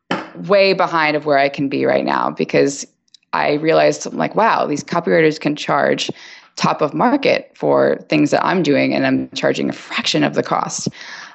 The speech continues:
Um, and this was, like, this huge revelation for me because I was like, "Okay, there is, like, this other world of copywriting, which is direct response, that I didn't really have any clue about." Um, and I realized that's where a lot of, like, the real money is in copywriting.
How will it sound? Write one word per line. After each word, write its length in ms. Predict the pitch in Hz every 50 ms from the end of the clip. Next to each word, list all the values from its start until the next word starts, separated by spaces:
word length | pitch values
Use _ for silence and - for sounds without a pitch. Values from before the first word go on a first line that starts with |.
| _ -
Um, 300 | 180 160 156 143 143 147 - -
and 120 | 165 170
this 120 | 190 -
was, 120 | 254 220 196
like, 180 | 175 156 -
this 120 | 147 143 -
huge 640 | - - - - 214 220 208 202 190 165 - - -
revelation 560 | - 165 156 156 156 147 143 151 - 156 147
for 140 | 143 - 147
me 220 | 143 - - -
because 260 | - - - - - 85
I 80 | 78
was 160 | 76 76 -
like, 140 | 78 76 -
"Okay, 420 | 71 71 - - 62 52 - - -
there 180 | - 170 190 202
is, 120 | 208 -
like, 160 | 208 175 170
this 160 | 160 151 147 - -
other 200 | 151 156 156 147
world 540 | 143 147 147 147 147 151 170 196 202 - 156 - - - - - - - - -
of 140 | - - -
copywriting, 640 | - - 143 147 - 160 170 165 170 190 196 190 151
which 160 | - - -
is 100 | 135 127
direct 260 | - 139 135 131 -
response, 540 | - - - - - 135 139 175 185 - -
that 160 | 135 - -
I 320 | - 139 131 139 139 139
didn't 260 | 135 139 151 151 - -
really 220 | 151 147 143 139 143
have 200 | - 135 139 143 139
any 320 | 143 151 151 147 143 135
clue 340 | - - - - 151 151 160
about." 420 | 160 175 190 196 220 262 269 - - - - - - - - - -
Um, 480 | 190 165 147 147 143 139 139 - - - - _ _ _ _ _ _ _
and 220 | 170 175 175 170 165
I 60 | 165
realized 460 | 156 160 180 190 180 175 165 160 147
that's 300 | 165 165 170 170 - -
where 120 | 175 165 160
a 80 | 156
lot 240 | 156 156 151 151 151
of, 300 | 151 147 147 147 - - _ _ _ _ _ - -
like, 160 | 147 143 -
the 80 | - 139
real 280 | 135 147 165 202 208 170
money 320 | 143 135 131 135 135 135
is 200 | 131 131 135 -
in 80 | 143 143
copywriting. 760 | - - - - - - 143 131 120 113 120 - - -